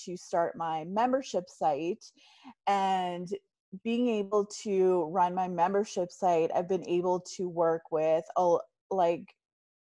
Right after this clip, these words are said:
a large number of, of business owners. Like, I'm able to quadruple the b-, number of business owners just since I started, um, and able to help a lot more people out at once.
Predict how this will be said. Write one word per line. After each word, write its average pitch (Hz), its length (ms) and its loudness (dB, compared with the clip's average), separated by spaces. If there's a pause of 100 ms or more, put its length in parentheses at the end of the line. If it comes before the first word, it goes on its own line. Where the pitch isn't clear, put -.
a 185 80 6
large 196 500 6
number 185 880 0 (180)
of, 160 600 4 (440)
of 185 160 4
business 185 440 0
owners. 165 540 -2
Like, 170 160 4
I'm 175 420 4
able 185 340 4
to 180 340 0
quadruple 175 1300 4 (280)
the 180 160 2
b-, 175 140 -8
number 185 380 0
of 175 140 -6
business 185 420 -4
owners 170 460 -6
just - 280 -10
since 180 240 -6
I 160 140 -2
started, 165 760 2 (540)
um, 175 320 4
and 190 120 -2
able 190 300 4
to 196 100 -2
help 185 400 2
a 180 60 2
lot 175 420 6
more 170 160 -6
people 175 560 0
out 165 220 4
at 127 160 -2
once. 170 600 0